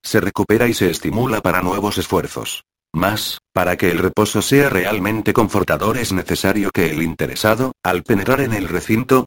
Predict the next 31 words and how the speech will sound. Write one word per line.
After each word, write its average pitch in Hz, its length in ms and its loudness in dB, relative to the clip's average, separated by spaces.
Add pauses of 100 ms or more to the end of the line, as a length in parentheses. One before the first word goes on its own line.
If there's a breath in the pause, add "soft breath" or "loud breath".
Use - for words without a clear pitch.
procure 107 420 2
olvidarse 90 600 -2
de 82 100 2
sus 87 220 -2
inquietudes 101 600 0
y 101 40 -2
sus - 280 -4
temores 104 460 2
y 104 60 -4
se 87 200 0
entregue 98 460 0
completamente 110 800 2
al 87 120 0
abrigo 104 360 0
y 101 80 2
a 92 80 4
la 82 140 -2
protección 101 580 0
que 95 200 2
éste 101 260 -2
ofrece. - 500 -6 (880)
La 92 200 2
asistencia 92 680 -2
debe 113 200 -2
ser 120 180 2
alejada 127 560 0
de 110 100 0
los 76 160 -2
ambientes 107 500 0
de 101 120 0
trabajo, 98 500 2